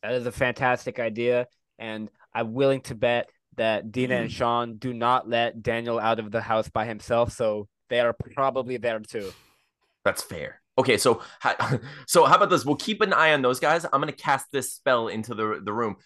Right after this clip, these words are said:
Speaker 2: Should we listen to what they're saying since we can't really hear them, but we can kinda see in there? I'm gonna, I think we, we should probably
Speaker 1: Are
Speaker 2: pay
Speaker 1: you, are you
Speaker 2: attention.
Speaker 1: asking me or Alex?
Speaker 2: I'm asking you as, as, as, as a character.
Speaker 1: Oh, yeah, I mean, we, we can't really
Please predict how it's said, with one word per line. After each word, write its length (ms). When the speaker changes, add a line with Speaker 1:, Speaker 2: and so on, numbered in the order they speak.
Speaker 2:
Should 300
we 100
listen 440
to 60
what 140
they're 80
saying 400
since 240
we 80
can't 200
really 180
hear 160
them, 160
but 100
we 80
can 100
kinda 220
see 220
in 120
there? 300
I'm 100
gonna, 280
I 100
think 200
we, 260
we 120
should 120
probably 200
Speaker 1:
Are 60
Speaker 2:
pay 80
Speaker 1:
you, 60
are 60
you 60
Speaker 2:
attention. 100
Speaker 1:
asking 280
me 160
or 120
Alex? 160
Speaker 2:
I'm 100
asking 220
you 180
as, 140
as, 240
as, 260
as 80
a 40
character. 580
Speaker 1:
Oh, 300
yeah, 340
I 80
mean, 480
we, 280
we 180
can't 300
really 600